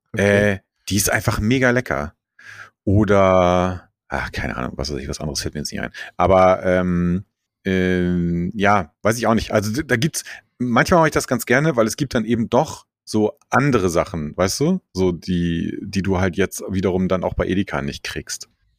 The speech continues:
Speaker 1: Hm.
Speaker 2: Ähm,
Speaker 1: Ja, die haben zum Beispiel
Speaker 2: oder
Speaker 1: eine sehr geile, äh, f-, f-, äh, Schokolade mit ganzen Nüssen.
Speaker 2: Genau, also wollte ich gerade sagen, Schokolade haben die teilweise richtig geile Sachen.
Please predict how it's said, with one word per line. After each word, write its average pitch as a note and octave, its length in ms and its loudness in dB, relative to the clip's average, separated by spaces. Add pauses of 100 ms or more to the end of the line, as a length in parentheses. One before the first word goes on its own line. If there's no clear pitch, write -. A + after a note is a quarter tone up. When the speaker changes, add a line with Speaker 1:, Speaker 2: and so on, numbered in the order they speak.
(280)
Speaker 1:
Hm. G#2+ 300 -2
Speaker 2:
Ähm, C#2 580 -6
Speaker 1:
Ja, B2+ 200 2
die B2 100 4
haben B2 120 2
zum C3 120 0
Beispiel A#2+ 200 6
Speaker 2:
oder A2+ 60 4
Speaker 1:
eine A#2 160 2
sehr C3 340 4
geile, B2 600 4 (580)
äh, G#2+ 280 2
f-, - 540 -6
f-, D2 60 -6
äh, G#2+ 760 0
Schokolade A2+ 580 2
mit A2+ 180 0
ganzen A#2+ 380 2
Nüssen. G#2+ 380 -2 (420)
Speaker 2:
Genau, C#3 280 2
also A2+ 360 2
wollte C3+ 140 4
ich - 80 -6
gerade C3 160 4
sagen, A#2+ 220 4
Schokolade A2+ 680 2
haben A#2 80 0
die A2+ 80 0
teilweise A#2 480 0
richtig - 300 -6
geile A2+ 260 2
Sachen. A#2 260 -4